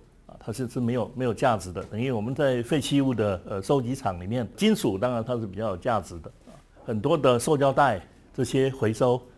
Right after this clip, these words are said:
呃，基本上如果回收的成本高于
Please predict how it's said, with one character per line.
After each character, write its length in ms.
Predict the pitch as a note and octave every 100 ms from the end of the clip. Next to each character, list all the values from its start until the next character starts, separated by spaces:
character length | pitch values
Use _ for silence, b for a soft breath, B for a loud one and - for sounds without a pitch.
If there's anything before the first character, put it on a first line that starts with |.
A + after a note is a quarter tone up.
| B B
呃， 100 | F#2
基 180 | E2 D3
本 120 | A#2
上 300 | F#2+ C3+ G#2+ F2+ b b b b b
如 160 | C#3+
果 180 | E3+ C3
回 180 | - C3+
收 200 | C3+ D3+
的 80 | B2+
成 180 | B2 B2
本 260 | G2+ E2+ E2+
高 300 | C3 C#3 C#3+
于 240 | G#2+ G2